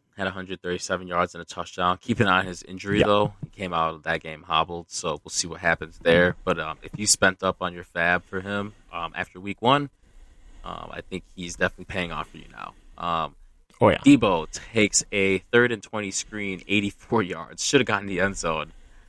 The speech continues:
Speaker 1: which would have been nice, um, but still
Speaker 2: Yeah.
Speaker 1: six for one seventy-one. Um, he is very Cooper Kupp-like right now in terms of importance to his offense. Um, and Brandon
Speaker 2: Yeah.
Speaker 1: Ayuk, um,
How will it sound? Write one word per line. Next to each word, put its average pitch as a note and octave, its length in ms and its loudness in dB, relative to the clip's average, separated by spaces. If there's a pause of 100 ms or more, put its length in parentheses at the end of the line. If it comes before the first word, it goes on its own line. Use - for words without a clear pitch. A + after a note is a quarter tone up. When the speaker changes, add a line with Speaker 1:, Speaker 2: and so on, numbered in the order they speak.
(420)
Speaker 1:
which - 160 -8
would C3+ 80 8
have C#3+ 100 4
been G#2 140 2
nice, F2+ 460 4
um, F2 420 -2
but F#2+ 240 4
still G#2+ 240 4
Speaker 2:
Yeah. G2+ 180 4
Speaker 1:
six A#2+ 200 4
for A2 100 -8
one G2+ 220 -4
seventy-one. F#2 880 -2
Um, E2+ 240 -2 (100)
he G2+ 140 -2
is F2+ 340 2 (960)
very D3 260 6
Cooper A#2+ 320 4
Kupp-like F2 640 -2
right F2 240 2
now E2+ 380 0
in G2 140 -10
terms F#2 340 -2
of E2+ 240 -2 (180)
importance G#2 560 -2
to G2+ 120 2
his F2+ 160 2
offense. G#2 580 4 (300)
Um, F2 320 0
and F2+ 220 -8
Brandon A2+ 340 6
Speaker 2:
Yeah. G#2+ 140 2
Speaker 1:
Ayuk, F#2+ 320 0 (320)
um, E2 400 -8